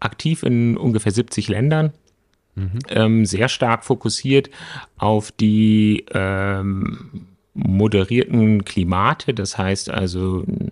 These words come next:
Speaker 1: Nordeuro-, oder Zentraleuropa, Nordamerika, äh, teilweise Südamerika, aber nicht so stark aktiv eben in den tropischen und subtropischen Regionen,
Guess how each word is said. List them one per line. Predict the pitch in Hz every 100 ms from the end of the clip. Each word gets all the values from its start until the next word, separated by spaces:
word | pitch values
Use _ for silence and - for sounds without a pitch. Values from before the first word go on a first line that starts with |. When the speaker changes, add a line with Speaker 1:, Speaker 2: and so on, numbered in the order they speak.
| - _ -
Speaker 1:
Nordeuro-, | 95 110 - 101 - -
oder | 90 80
Zentraleuropa, | 104 - 135 131 107 104 104 104 98
Nordamerika, | 92 98 95 95 92 95 - 95 87 90 - - - -
äh, | - 95 92
teilweise | 87 - 92 90 87 90 90 87 90 - -
Südamerika, | 92 107 - 101 98 95 92 - - 87
aber | - 92 87
nicht | 98
so | - 92
stark | - 85 87
aktiv | 87 - 95 -
eben | - 90 90
in | - 87
den | 85 82
tropischen | 82 - 87 87 85
und | 82
subtropischen | 92 - - 85 - 87
Regionen, | - 104 95 104 120